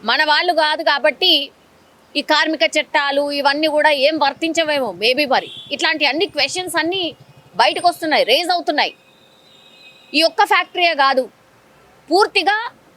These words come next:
మన తెలంగాణ రాష్ట్ర వ్యాప్తంగా మొత్తంగా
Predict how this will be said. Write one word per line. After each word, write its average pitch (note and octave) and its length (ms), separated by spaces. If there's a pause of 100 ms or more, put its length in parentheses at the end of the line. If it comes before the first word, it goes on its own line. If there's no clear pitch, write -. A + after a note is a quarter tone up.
(120)
మన E4 480 (220)
తెలంగాణ F4+ 480
రాష్ట్ర E4 340
వ్యాప్తంగా D4+ 500
మొత్తంగా D4 760